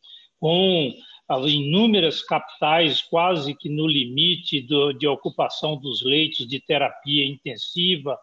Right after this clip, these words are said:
algumas localidades, inclusive, entrando em franco colapso do sistema de atenção público e privado. O Rio de Janeiro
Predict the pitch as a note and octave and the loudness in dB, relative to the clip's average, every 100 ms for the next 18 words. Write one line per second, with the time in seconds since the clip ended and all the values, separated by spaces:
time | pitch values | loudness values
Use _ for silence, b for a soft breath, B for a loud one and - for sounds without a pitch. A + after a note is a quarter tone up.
0 | B B B F3 D3+ C#3+ F#3 F3+ D3 D#3+ | B B B -2 0 2 4 2 2 0
1 | - D#3 C#3 C3 D3 D3+ C#3 C3 D3+ D#3 | 0 -2 -2 0 -2 -2 -4 -4 -6 -6
2 | D#3 B2+ G2+ C3 D#3 D#3+ B2+ C#3+ C3+ b | -6 -4 -6 -2 0 0 0 -4 -4 b
3 | - F3+ D#3+ E3 E3+ G3 D#3+ C3 - _ | -4 -2 0 2 2 2 2 -2 -6 _
4 | E3 G#3 A#3 F#3+ - C3 A#2 D3 G#3 - | 2 2 0 -4 -2 -2 2 0 0 -2
5 | - E3 _ _ _ E3 - E3 - D#3+ | -4 -6 _ _ _ -6 -4 -4 -2 0
6 | D#3 D3 C3+ C3+ - B2 - D3+ D3+ _ | 0 0 0 -2 0 -6 -2 -4 -4 _
7 | _ G#3+ A#3+ D4 B3+ G3 D#3+ A#2+ A2 A2+ | _ 2 4 4 2 0 -2 -2 -2 0
8 | F#3+ G#3 D#3 A2 E3+ D3 C3 C#3 C3 D3+ | -2 -2 -4 -4 -4 -6 -8 -8 -4 -4